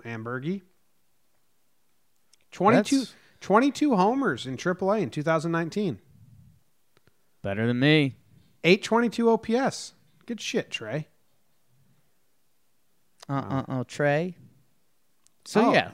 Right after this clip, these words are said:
Speaker 1: his
Speaker 2: left
Speaker 1: Twitter
Speaker 2: field.
Speaker 1: bio is unashamed. Yeah, he's ahead of Andujar. Do you have, do you
Speaker 2: Wow.
Speaker 1: have Tyro Estrada ahead of Andujar?
Speaker 2: I always have Tyro ahead of everyone.
Speaker 1: Are you worried that they don't like Tyro?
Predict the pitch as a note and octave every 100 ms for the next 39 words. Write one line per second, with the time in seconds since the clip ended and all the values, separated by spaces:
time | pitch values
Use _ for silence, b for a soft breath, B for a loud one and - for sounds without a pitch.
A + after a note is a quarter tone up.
0 | - - F3 F3 F3 G#3 G3 D#3+ D3 C3+
1 | C3 A#2+ - C#3+ D#3 - E3 D3+ A2+ F2+
2 | - _ _ C#3 A#2+ D3+ D#3+ D3 B2+ A#2
3 | G2+ - - A#2+ A2 G2+ F#2+ A2 - _
4 | _ _ _ _ _ _ _ _ _ _
5 | _ _ _ D3+ D#3 E3 A#2+ A#2 A2 D#3
6 | D#3+ C#3 - C#3+ D3 D3+ C#3 - A#2 D3
7 | G3+ G#3 G#3+ A3 A#3 A#3 B3 _ _ _
8 | _ _ _ _ _ _ _ _ _ _
9 | B2+ C3+ C3+ C3 B2 C3+ C3+ B2+ A#2 A2+
10 | G#2 - G#2 G2+ G2+ G2 G#2 G#2 G2 F#2
11 | F#2+ G2+ G#2 G#2+ - - - B2 D3+ F3
12 | C#3 C#3+ E3+ C#3+ A#2+ B2+ B2+ A#2 C3+ -
13 | F#3+ G#3+